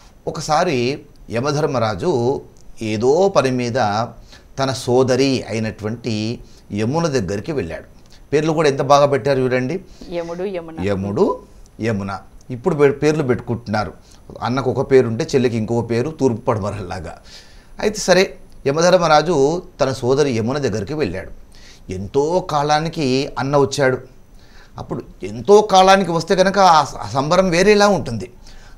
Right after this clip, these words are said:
Speaker 1: ఆమె ఎంతో ఆనందపడిపోయి, "మా అన్నయ్య వచ్చాడు, మా అన్నయ్య వచ్చాడు" అన్నటువంటి ఆనందంతో ఆయనకి చక్కగా ఉచితాసనం వేసి, "అన్నయ్య, మీరు చక్కగా మా ఇంట్లో ఈరోజు భోజనం చేసుకొని వెళ్ళాలి" అని చెప్పేసి, రాక రాక వచ్చినటువంటి ఆ అన్నయ్యకు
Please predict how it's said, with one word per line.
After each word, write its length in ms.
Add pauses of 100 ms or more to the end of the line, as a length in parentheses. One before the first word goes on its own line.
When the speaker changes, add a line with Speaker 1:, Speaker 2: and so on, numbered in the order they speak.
Speaker 1:
ఆమె 260
ఎంతో 520
ఆనందపడిపోయి, 800
"మా 160
అన్నయ్య 340
వచ్చాడు, 300
మా 120
అన్నయ్య 280
వచ్చాడు" 240
అన్నటువంటి 360
ఆనందంతో 760 (400)
ఆయనకి 640
చక్కగా 240
ఉచితాసనం 640
వేసి, 380 (280)
"అన్నయ్య, 240
మీరు 320
చక్కగా 300
మా 180
ఇంట్లో 260
ఈరోజు 220
భోజనం 520
చేసుకొని 340
వెళ్ళాలి" 420
అని 100
చెప్పేసి, 520 (600)
రాక 320
రాక 300
వచ్చినటువంటి 640
ఆ 120
అన్నయ్యకు 800